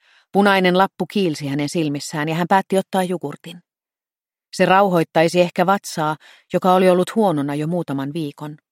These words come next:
Ehkä jo muutaman kuukauden. Mies ei ollut enää perillä siitä. Terveystiedot olivat toisarvoisia hänen elämässään,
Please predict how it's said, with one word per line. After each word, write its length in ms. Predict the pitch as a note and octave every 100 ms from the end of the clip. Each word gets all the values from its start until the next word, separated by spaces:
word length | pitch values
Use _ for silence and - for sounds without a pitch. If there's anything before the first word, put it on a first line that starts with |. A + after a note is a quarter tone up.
| _ _ _ _ -
Ehkä 260 | G3+ -
jo 120 | A3
muutaman 380 | G#3 A3+ F#3+ F#3 E3+
kuukauden. 680 | G3+ C#3+ - C3 C3+ D3 - _ _ _ _ _
Mies 260 | F3 E3+ E3
ei 240 | E3+ E3
ollut 260 | - E3+ E3+
enää 240 | F3+ E3+ D#3+
perillä 340 | E3 C#3+ D3 -
siitä. 320 | E3 D#3+ E3 _ _ _ _ _ _ _ _ _ _ _ _ _ _ _ _ _ _
Terveystiedot 760 | A#3+ C4 B3 A#3+ - A3+ G#3+ A3
olivat 260 | G#3 G3+ -
toisarvoisia 840 | A3 G3 - D#3+ D3+ D3+ D#3+ D3+
hänen 260 | D#3 D#3 D3+
elämässään, 720 | D#3+ D#3 D3+ - - E3 E3+